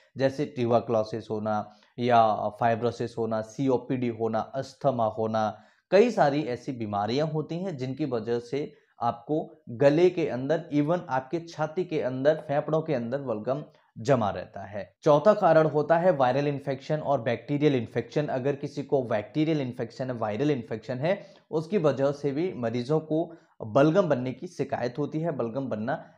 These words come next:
स्टार्ट हो जाता है। लक्षणों की बात करें तो कई मरीजों को सांस फूलने की दिक्कत होती है, कई मरीजों को बुखार तक आ जाता है, कई मरीजों को हाथ पैरों में दर्द, फीवर जैसा लगता है, कई मरीजों को लगता है कि उनकी छाती में दर्द हो रहा है,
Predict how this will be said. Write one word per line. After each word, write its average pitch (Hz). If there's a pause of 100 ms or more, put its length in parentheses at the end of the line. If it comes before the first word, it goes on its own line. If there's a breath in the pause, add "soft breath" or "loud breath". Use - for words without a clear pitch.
(160)
स्टार्ट 98
हो 107
जाता -
है। 110 (260 soft breath)
लक्षणों 214
की 214
बात 156
करें 175
तो 175
कई 170
मरीजों 151
को 156
सांस 131
फूलने 143
की 147
दिक्कत 131
होती 139
है, 135 (240 soft breath)
कई 165
मरीजों 143
को 135
बुखार 127
तक 156
आ 143
जाता 131
है, 143
कई 135
मरीजों 131
को 135
हाथ 120
पैरों 135
में 131
दर्द, 123
फीवर 135
जैसा 127
लगता 123
है, 135 (300 soft breath)
कई 185
मरीजों 165
को 175
लगता 151
है 151
कि 151
उनकी 139
छाती 147
में 139
दर्द 110
हो 127
रहा 135
है, -